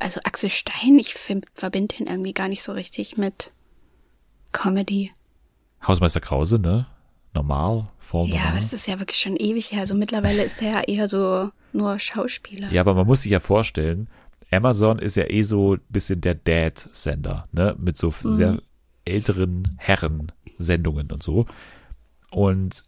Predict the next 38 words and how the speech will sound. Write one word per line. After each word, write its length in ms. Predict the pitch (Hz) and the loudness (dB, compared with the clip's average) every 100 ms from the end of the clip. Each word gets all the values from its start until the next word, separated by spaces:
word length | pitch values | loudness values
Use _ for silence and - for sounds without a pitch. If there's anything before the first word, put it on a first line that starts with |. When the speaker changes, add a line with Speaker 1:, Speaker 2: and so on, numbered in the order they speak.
| _ _ | _ _
Speaker 2:
lol 500 | 101 98 113 151 139 | 4 8 8 8 6
finde 200 | 120 123 | 4 4
ich 120 | 107 90 | 6 4
auch 160 | 101 | 6
recht 240 | 98 - - _ _ _ | 4 0 -8 _ _ _
alt 240 | 87 95 87 | 4 4 2
und 120 | 85 | 0
männlich, 460 | 85 85 107 131 | 2 4 4 2
so 200 | - 98 | 2 4
von 160 | 95 95 | 4 4
der 120 | 90 | 4
Herangehensweise 1080 | 87 82 82 87 87 - 82 82 95 123 139 | 4 4 2 0 -2 0 0 0 2 0 -2
und 220 | - 90 82 | -4 -6 -2
von 120 | 87 | -2
der 80 | 85 | 0
ganzen, 420 | 85 - 85 85 - | -2 -2 -4 -6 -2
also 180 | - 98 | 0 2
sehr, 180 | 95 107 | 4 6
sehr 100 | 95 | 4
breit 380 | 76 78 95 - | 4 2 2 2
auf 140 | 76 | -2
jeden 160 | 80 - | -4 -4
Fall. 300 | - 82 110 - - - - | 0 0 0 -4 -20 -20 -8
Und 640 | 92 95 92 95 - - | 2 4 4 0 -6 -12
da, 420 | 101 95 85 120 | 0 4 6 6
also 200 | 120 98 | 4 2
für 140 | 95 92 | 2 0
dieses 300 | 90 156 165 | 2 0 2
Publikum, 560 | - 139 104 90 87 123 - - _ - _ _ - | 0 2 2 2 0 -2 -8 -20 _ -20 _ _ -2
ist 140 | 101 | 4
er 80 | 92 | 4
auf 140 | 85 | 6
jeden 180 | 95 92 | 2 0
Fall 240 | - 80 80 | 0 0 2
noch 300 | 82 - - | 0 0 -6
ein 220 | 76 78 | -6 -6
Begriff 420 | 80 - 90 107 - | -4 2 4 4 2
und 340 | 80 78 - | -2 -4 -8